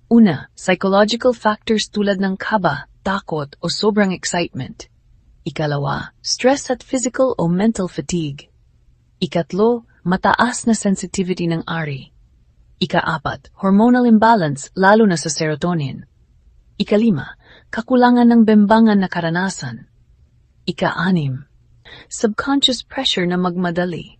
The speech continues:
Ikapito, medical conditions gaya ng prostatitis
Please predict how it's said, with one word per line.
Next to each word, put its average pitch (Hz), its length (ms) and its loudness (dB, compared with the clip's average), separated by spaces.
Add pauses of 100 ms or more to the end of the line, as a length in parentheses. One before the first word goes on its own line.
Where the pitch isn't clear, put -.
(920)
Ikapito, 147 720 -8 (240)
medical 180 400 0
conditions 151 560 -4
gaya 180 240 0
ng 185 160 -2
prostatitis 160 880 -6